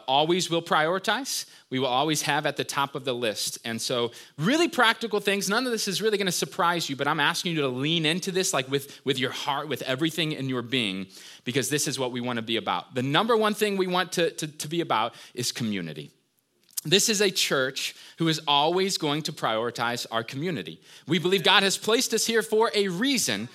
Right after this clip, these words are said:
and that is for the community. And we say this all the time, guys, but, but we are a church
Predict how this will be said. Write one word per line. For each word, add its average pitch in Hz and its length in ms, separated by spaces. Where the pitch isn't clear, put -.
and 196 160
that 190 160
is 190 140
for 170 280
the 147 340
community. 117 720
And 143 140
we 285 100
say 311 240
this 254 220
all 180 220
the 165 100
time, 101 440
guys, 98 400
but, 170 340
but 165 240
we 262 200
are 202 160
a 196 100
church 180 600